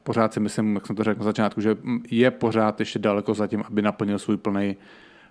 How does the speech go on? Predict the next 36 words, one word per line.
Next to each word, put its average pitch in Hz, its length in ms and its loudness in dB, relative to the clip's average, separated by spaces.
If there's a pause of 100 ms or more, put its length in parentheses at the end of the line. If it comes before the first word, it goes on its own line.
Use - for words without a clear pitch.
(260)
potenciál. 113 680 2 (420)
A 101 360 0
ohledně 147 320 4
toho, 131 220 4
co 127 100 0
psal 127 200 4
David 117 200 4
Sobišek, 117 400 2
jestli 110 240 0
to 110 160 2
je 107 140 2
Dominik 107 300 0
Kubalík 104 320 0
číslo 107 280 -2
dvě, 104 180 2
to 104 120 -4
bych 110 160 0
samozřejmě 107 340 0
brzdil 104 280 0
trochu 104 260 -2
na, 101 200 0
trochu, 101 500 -2 (360)
a, 98 380 2
nadšení, 113 600 0
protože 104 640 0 (260)
Dominik 104 400 0
Kubalík 104 360 0
odcházel 104 500 0
nebo 104 140 2
podepisoval 104 540 -2
s - 80 -8
Chicagem 101 380 0
trochu 127 360 2
v 117 40 6
jiné 107 180 4
situaci, 107 600 2